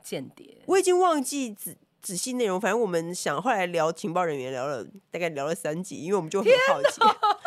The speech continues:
Speaker 2: 因为就有人写信来说什么，“我家，我老公以前是情报人员，然后他们家客厅会被装监听器。”哎，你不觉得很奇怪？
Speaker 1: 那装在哪里？他怎么会知道？
Speaker 2: 装在客厅，他说房间不会有，所以他们如果朋友来聊天，他们就会去房间讲话。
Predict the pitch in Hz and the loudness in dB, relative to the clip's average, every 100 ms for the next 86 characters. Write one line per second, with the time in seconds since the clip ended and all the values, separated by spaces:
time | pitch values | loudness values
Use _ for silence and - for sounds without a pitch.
0 | 415 415 - - 359 403 381 294 220 220 | -4 -4 -12 2 4 4 6 6 6 2
1 | 170 214 240 180 180 202 208 185 170 160 | -2 -2 2 2 2 0 -2 -2 0 2
2 | 165 160 196 196 196 196 170 180 165 156 | 2 2 4 4 6 4 4 0 -2 -4
3 | 180 160 143 160 120 90 90 87 151 220 | -6 -6 -2 -2 -2 -6 -8 -6 -4 -2
4 | 226 247 214 220 202 196 208 233 208 202 | 0 -2 2 0 0 -2 -2 -2 0 0
5 | 208 202 220 220 240 214 - 185 95 55 | -2 -2 -4 -2 -4 -6 -4 -4 -4 -6
6 | - _ _ _ _ _ _ _ - 339 | -14 _ _ _ _ _ _ _ 2 4
7 | 349 480 359 - 277 277 240 240 240 214 | 6 6 6 4 2 4 4 4 0 -4
8 | 165 160 170 156 185 165 139 349 415 359 | -4 -6 -6 -6 -8 -10 -4 -2 0 0
9 | 349 339 330 339 - 202 240 214 180 220 | -2 0 0 0 0 0 0 -2 -2 -2
10 | 170 127 240 240 277 226 208 196 170 180 | -2 -2 0 0 0 -2 0 0 0 -4
11 | 180 123 123 131 139 151 185 180 185 175 | -2 -2 -2 -4 -6 -6 -6 -4 -4 -4
12 | 185 165 143 160 156 - 170 165 - | -6 -6 -8 -8 -10 -10 -12 -12 -14